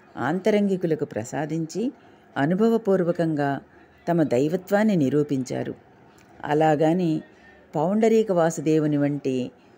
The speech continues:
కీర్తికాములు మాత్రమే తాము అవతార పురుషులమని లోకాన్ని నమ్మింపచూశారు. మూడు, అవతార పురుషులందరూ సద్గురువులను ఆశ్రయించి సత్సంప్రదాయాన్ని పాటించారే గాని తమకట్టి ఆలంబనలు అనవసరమని,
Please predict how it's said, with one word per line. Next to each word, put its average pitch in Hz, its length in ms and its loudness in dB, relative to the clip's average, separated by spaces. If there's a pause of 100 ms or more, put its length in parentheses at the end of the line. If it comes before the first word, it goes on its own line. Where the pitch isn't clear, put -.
(160)
కీర్తికాములు 175 760 -2
మాత్రమే 139 640 -4 (520)
తాము 208 320 2
అవతార 180 420 2
పురుషులమని 151 720 -2
లోకాన్ని 147 540 0
నమ్మింపచూశారు. 127 920 -4 (960)
మూడు, 147 400 0 (520)
అవతార 185 440 2
పురుషులందరూ 165 840 0 (400)
సద్గురువులను 170 800 2
ఆశ్రయించి 147 720 -4 (380)
సత్సంప్రదాయాన్ని 190 1000 0
పాటించారే 151 760 -2
గాని 131 420 -4 (520)
తమకట్టి 180 420 0
ఆలంబనలు 180 680 0
అనవసరమని, 139 880 -4